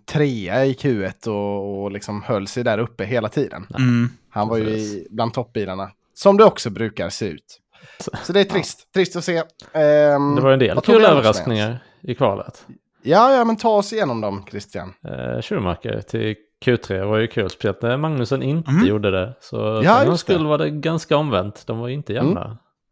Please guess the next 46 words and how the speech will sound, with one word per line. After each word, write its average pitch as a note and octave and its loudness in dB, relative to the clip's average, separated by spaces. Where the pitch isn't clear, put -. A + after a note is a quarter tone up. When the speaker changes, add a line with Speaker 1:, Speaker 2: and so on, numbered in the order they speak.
Speaker 2:
Nej, A#2 0
det A2 -4
Speaker 1:
Absolut. B2 2
Speaker 2:
var A#2 0
mäktigt. D#3+ -2
Det B2+ 0
var B2+ 4
riktigt D#3+ -2
mäktigt. E3+ -2
Jag A#2+ 2
håller D3 2
med. C3+ 2
Det B2+ 0
var A#2+ 0
ju C3 0
kul E3 0
att D3 0
se. F2+ -2
Alltså, D3+ 2
hans C3 0
karriär, C#3+ 2
eller A#2 -2
vad B2 -2
man C3 2
ska B2+ -6
säga, C3+ 4
är B2 2
i B2+ 2
gungning C3+ 2
nu. G2+ -4
Så - -10
det A#2+ 0
är A#2+ 2
kul A2+ -2
att A2+ -4
se D#3 2
att C3+ -4
han C3 0
kan C3 0
köra B2 4
snabbt - -4
ändå. B2+ -2
För - -8
jag A#2+ 0
menar, A#2 2
Speaker 3:
Mm. E3 -4